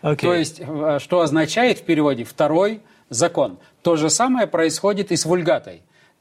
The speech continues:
Speaker 2: Точно так же, э, называется «второй закон».
Speaker 1: То есть в латинском языке, перевод латинский язык, то же самое используется, «второй закон».
Speaker 2: Совершенно верно. И поэтому и на, э, в синодальном переводе также взаимствовали название Септуагинты, поэтому называется «второй закон». Но что интересно,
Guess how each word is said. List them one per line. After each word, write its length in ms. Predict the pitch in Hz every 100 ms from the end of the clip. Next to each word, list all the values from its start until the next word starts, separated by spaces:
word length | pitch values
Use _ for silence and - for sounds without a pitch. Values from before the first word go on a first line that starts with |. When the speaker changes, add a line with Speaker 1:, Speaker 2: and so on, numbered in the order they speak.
| _ _
Speaker 2:
Точно 320 | - 180 208 202
так 200 | 175 127
же, 120 | 127
э, 320 | 123 127 123
называется 520 | 123 120 131 110 -
«второй 520 | 110 - 139 175 180 -
закон». 480 | 120 147 151 92 87
Speaker 1:
То 40 | 151
есть 120 | 135
в 60 |
латинском 480 | 156 160 220 202 185
языке, 300 | 175 165 175
перевод 280 | 160 156 160
латинский 400 | 156 175 190 185
язык, 160 | 170 -
то 100 | 170
же 80 |
самое 280 | 156 165 143
используется, 340 | 127 135 120 143
«второй 300 | - 151 139
закон». 240 | 143 117
Speaker 2:
Совершенно 320 | 120 135 156
верно. 160 | 151 135
И 80 | 170
поэтому 480 | 202 226 214 190
и 120 | 190 190
на, 1000 | 175 170 160 - 143 139 135 135 135
э, 40 | 127
в 60 |
синодальном 480 | - 165 165 202 151
переводе 500 | 147 139 131 113 113 - - _ -
также 300 | 190 160 151
взаимствовали 640 | 127 156 185 - 151 135
название 600 | 131 120 135 160 156 139
Септуагинты, 760 | - 147 165 156 139 101 95 101
поэтому 260 | 135 135
называется 360 | 127 120 147 -
«второй 240 | - 131
закон». 300 | 123 127 107 - -
Но 120 | 170
что 200 | 165 254
интересно, 500 | 262 262 180 - -